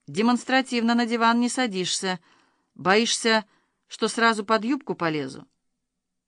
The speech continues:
Лена дернула бровями, но ничего не ответила.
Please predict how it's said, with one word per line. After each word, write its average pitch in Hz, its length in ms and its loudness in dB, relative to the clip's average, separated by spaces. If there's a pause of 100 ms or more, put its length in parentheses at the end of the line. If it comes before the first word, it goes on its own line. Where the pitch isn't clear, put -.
(600)
Лена 196 300 2
дернула 180 380 -2
бровями, 170 600 -2
но 196 200 -4
ничего 214 380 -4
не 190 120 -4
ответила. 151 580 -8